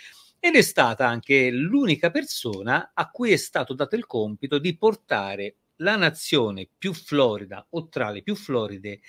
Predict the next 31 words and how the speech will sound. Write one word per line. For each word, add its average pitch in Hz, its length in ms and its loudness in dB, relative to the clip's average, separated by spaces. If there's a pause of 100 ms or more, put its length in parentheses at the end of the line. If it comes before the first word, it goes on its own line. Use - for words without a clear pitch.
(200)
d'Europa 190 720 2 (340)
a 214 140 2
fare 123 640 0
un 175 160 0
suicidio. 104 880 -6
No, 139 300 -2
c'è 143 120 -2
riuscito 127 360 -4
lui, 98 240 -12
quindi 139 220 0
una 110 100 -6
persona 147 320 -2
secondo 101 340 -12
me 165 280 0
molto, 117 320 -2
molto 113 180 -8
importante, 107 680 -2 (720)
che 339 220 4
però 180 360 6
in 165 120 -2
virtù 147 220 0
di 139 160 2
questo 151 320 -2
lustro, 160 540 -2
di 110 80 -8
questo 123 260 -4
prestigio, 123 640 0
no, 120 160 -2
che 127 120 -8
naturalmente 139 720 -2
ricopre, 254 600 -4